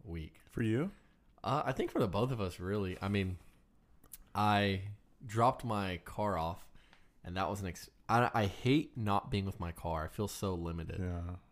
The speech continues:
Speaker 1: Like, I go out and I have to, like, I bought all these groceries.
Speaker 2: I honestly, I didn't even want to see you without your car.
Speaker 1: Uh, dude, it, <laughs> I was like a shell of myself. I was like
Speaker 2: And it, it was sad.
Speaker 1: <laughs> I couldn't, like, go out and do anything. I bought all these groceries, and I was like, "All right,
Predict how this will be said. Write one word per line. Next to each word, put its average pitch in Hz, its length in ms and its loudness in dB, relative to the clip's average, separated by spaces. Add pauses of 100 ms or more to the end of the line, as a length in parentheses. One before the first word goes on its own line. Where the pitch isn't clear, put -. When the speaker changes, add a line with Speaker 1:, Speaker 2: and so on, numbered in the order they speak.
(100)
Speaker 1:
Like, 95 120 -4
I 98 80 2
go 107 280 4
out 113 240 4
and 104 80 -2
I - 20 0
have 98 160 -2
to, 101 100 -4
like, 95 220 -2
I - 60 -2
bought 95 200 2
all 107 80 4
these 104 200 0
groceries. 90 680 -4 (220)
Speaker 2:
I 120 240 4
honestly, 117 420 -2
I 104 120 0
didn't 117 160 2
even 101 240 0
want 90 160 -2
to 87 80 -6
see - 220 -8
you 85 220 -6
without 78 320 -8
your - 100 -12
car. 78 420 -12 (180)
Speaker 1:
Uh, 101 340 2
dude, 101 380 4
it, 131 680 6 (200)
<laughs> - 160 -6
I 120 60 6
was 123 120 4
like 135 100 2
a 131 60 4
shell 110 380 4
of 98 120 0
myself. 92 540 -4 (720)
I - 20 -6
was 101 100 -8
like 101 300 -4 (160)
Speaker 2:
And 101 120 0
it, 113 120 -4 (220)
it - 20 -2
was 98 160 0
sad. 87 480 -2 (360)
Speaker 1:
<laughs> - 380 -8
I 110 60 0
couldn't, 131 340 2
like, 113 200 0
go 107 120 6
out 107 140 8
and 95 140 -2
do 95 160 0
anything. 107 320 0
I - 20 2
bought 101 220 4
all 110 80 6
these 110 160 4
groceries, 98 640 0
and 85 100 -4
I 82 40 -2
was 85 120 -4
like, - 140 -8
"All 82 60 -4
right, 73 220 -2